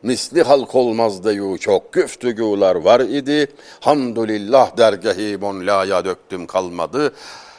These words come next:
Ben de evvel babı gayre abrular var idi." Nazire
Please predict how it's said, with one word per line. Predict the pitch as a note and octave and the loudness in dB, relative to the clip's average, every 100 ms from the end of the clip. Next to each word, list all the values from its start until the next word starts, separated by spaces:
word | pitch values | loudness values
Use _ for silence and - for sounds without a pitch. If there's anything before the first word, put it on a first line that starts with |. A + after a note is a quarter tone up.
| _ - | _ 0
Ben | E3 D3 | 2 4
de | D#3+ | 4
evvel | D#3+ E3+ C#3+ C3+ G2+ - G2+ | 4 2 4 2 2 0 4
babı | D3+ D3+ E3 | 4 4 0
gayre | C#3+ D3 B2 G#2 - | 2 4 6 4 4
abrular | G2 A#2 G#2+ G2+ G2 G2+ F#2 A2+ | 4 6 4 0 -2 0 4 2
var | G2 G2 F2+ | 4 2 2
idi." | E2+ F2 E2+ - _ | -2 -6 -6 -6 _
Nazire | F#2+ G2+ F#2+ G#2+ B2 | -6 -6 -4 0 0